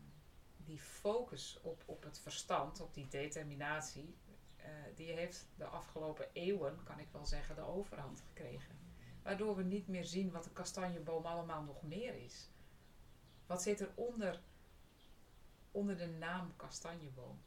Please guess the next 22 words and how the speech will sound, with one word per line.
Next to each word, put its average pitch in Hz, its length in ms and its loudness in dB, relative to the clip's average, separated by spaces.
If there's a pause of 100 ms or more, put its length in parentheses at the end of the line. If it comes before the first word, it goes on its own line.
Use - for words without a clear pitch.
(140)
Wat - 120 -8
zit 170 160 -4
er - 80 -4
onder 165 220 -4
de 151 80 -2
bladeren 156 480 0
die 156 160 -6
we 147 80 -6
kunnen 151 300 -6
waarnemen? 139 640 -4 (260)
Wat - 120 -8
zit - 200 -6
er 147 80 -4
in 147 120 -2
die 139 100 -6
stam? 156 400 -6 (760)
Kunnen 160 220 0
we 160 60 2
de 160 60 -2
kastanjeboom 160 680 0
ook - 160 -2
voelen? 190 380 0